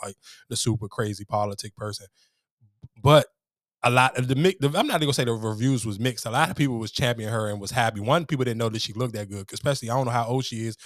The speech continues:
but you can tell she's an older woman, but she definitely looked good. And then she kinda just did that. She did what black women kinda do. Like, she <laughs> got on that stage and kinda was just like, "Who you playing with? Like, stop playing with me."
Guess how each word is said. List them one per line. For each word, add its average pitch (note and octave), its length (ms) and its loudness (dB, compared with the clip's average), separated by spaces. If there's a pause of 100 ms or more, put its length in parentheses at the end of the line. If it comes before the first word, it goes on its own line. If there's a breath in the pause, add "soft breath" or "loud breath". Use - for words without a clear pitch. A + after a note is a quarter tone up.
but C3+ 100 -2
you D#3 80 2
can B2 80 -4
tell C3+ 140 2
she's B2 160 -2
an A#2 80 -4
older A#2 220 2
woman, A#2+ 200 0
but A2 120 -2
she B2 120 -4
definitely A#2 420 -4
looked B2 220 -2 (640 loud breath)
good. B2+ 280 4
And A2+ 100 -2
then B2 80 -2
she B2+ 140 -4
kinda A#2+ 280 -4
just G#2 260 -6 (280)
did A2+ 420 -4
that. G#2 260 -4 (220)
She - 140 -16
did G#2 140 -6
what B2 160 -2
black A#2 220 -4
women A#2+ 200 -4
kinda B2+ 260 -4
do. B2+ 300 -2 (400)
Like, A#2 160 -4
she C#3+ 140 -6
<laughs> - 160 -8
got - 20 0
on C#3 140 -2
that B2 140 -2
stage B2+ 280 -6
and B2+ 100 -12
kinda C3 220 -4
was B2 100 -8
just B2+ 100 -10
like, C3 140 -4
"Who D#3 160 -2
you D#3 140 -2
playing E3 360 -4
with? G#2 120 -10
Like, G#2+ 160 -10
stop D#3+ 260 -6
playing E3+ 240 0
with A2+ 100 -4
me." G2+ 100 -10